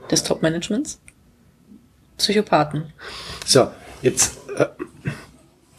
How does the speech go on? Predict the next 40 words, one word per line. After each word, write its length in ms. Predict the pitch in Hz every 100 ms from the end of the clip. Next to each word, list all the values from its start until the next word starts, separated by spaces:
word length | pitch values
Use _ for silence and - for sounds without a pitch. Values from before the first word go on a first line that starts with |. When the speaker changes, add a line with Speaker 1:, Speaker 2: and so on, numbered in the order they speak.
| -
Speaker 2:
das 160 | 135 -
fühlt 200 | 156 143
sich 180 | 151 -
für 80 |
mich 180 | 143 156
jetzt 140 | 156 139
ein 60 |
bisschen 140 | 131 120
eigenartig 600 | 107 143 151 135 151 123
an, 140 | 131
als 140 | 135 131
jemand, 360 | 123 135 131
der 140 | 127 127
in 120 | 131
der 120 | 120
Wirtschaft 360 | 147 151 139 -
gearbeitet 440 | 110 127 147 135
hat 160 | 131 127
und 100 | 113
auch 120 | 117
von 140 | 127
Politikern 540 | 120 131 143 - 143 123
regiert 380 | 127 113 151
wird. 240 | 160 170 -
Also, 220 | 104 113 - - _ _ - - - - - - - - -
äh, 200 | - 120 104
hm, 300 | 147 127 101 - _ _ _ _ _ - - _ _ -
das 180 | 123 110
ist 180 | 104 -
doch 100 | -
heftig. 500 | 160 - 113 - -
Was, 800 | 98 92 110 107 - - - - 117 135 - -
erkennt 460 | 104 - 113 113
man 140 | 117 117
die 140 | 120
denn 140 | 123
nicht 240 | 123 123 -
als 160 | 120
solche? 380 | - 113 - 220 - - - - - - - - - - - - - - - 247 226
Speaker 1:
Also, 200 | 208